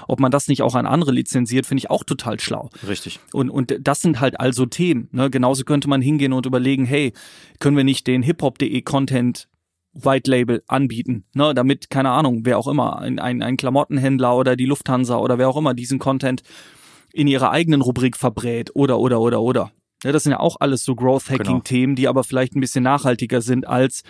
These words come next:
Speaker 1: oh, Facebook hat seinen Algorithmus verändert, wir können jetzt sechs Wochen lang,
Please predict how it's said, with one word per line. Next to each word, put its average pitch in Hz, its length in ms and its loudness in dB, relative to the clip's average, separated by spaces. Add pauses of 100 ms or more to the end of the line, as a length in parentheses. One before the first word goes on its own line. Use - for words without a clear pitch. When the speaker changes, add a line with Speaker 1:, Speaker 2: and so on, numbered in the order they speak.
(360)
Speaker 1:
oh, 143 260 4
Facebook 131 420 -2
hat 127 140 0
seinen 123 160 0
Algorithmus 123 540 0
verändert, 120 440 0
wir 123 100 0
können 131 220 0
jetzt 123 200 -2
sechs - 240 -4
Wochen 127 280 2
lang, 123 340 -2